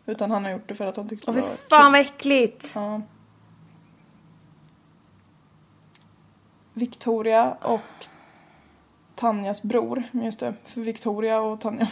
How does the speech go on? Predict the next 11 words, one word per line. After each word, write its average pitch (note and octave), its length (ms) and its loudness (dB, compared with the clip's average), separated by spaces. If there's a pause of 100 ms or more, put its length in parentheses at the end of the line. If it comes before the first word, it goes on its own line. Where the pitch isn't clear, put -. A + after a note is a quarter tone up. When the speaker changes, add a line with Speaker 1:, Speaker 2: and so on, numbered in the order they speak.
Speaker 1:
var B3 80 -6
ju A#3 60 -6
systrar, - 540 -6
så - 160 -14
deras C4 300 -2
bror B3+ 260 -4 (520)
Speaker 2:
Mm. A3 300 -14
Speaker 1:
fick - 800 -8
gå A3 220 -2
in G#3 420 -6 (160)
och, A#2 320 -6